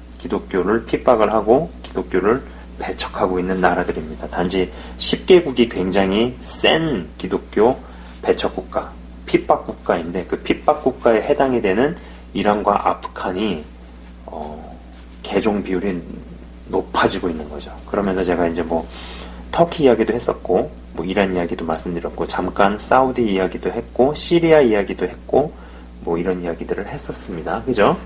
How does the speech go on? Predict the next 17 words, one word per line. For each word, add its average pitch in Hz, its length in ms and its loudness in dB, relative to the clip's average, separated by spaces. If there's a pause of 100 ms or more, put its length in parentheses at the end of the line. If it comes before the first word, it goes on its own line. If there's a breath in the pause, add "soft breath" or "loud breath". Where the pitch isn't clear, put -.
(340)
자, - 220 -6 (200)
일 175 200 2
위 190 200 8
아프간, 127 480 0
이 98 240 -2
위 110 160 2
이란. 87 360 -2 (960)
뭐 - 100 -4
이런 120 200 4
식인데요. 107 520 2 (1040 loud breath)
옛날에는요, 110 960 4 (180)
아프간의 123 680 2
탈레반이, 120 1120 2 (260)
예, - 60 -10
탈레반이라고 127 680 4
아시죠? - 340 -4
예, 80 100 -6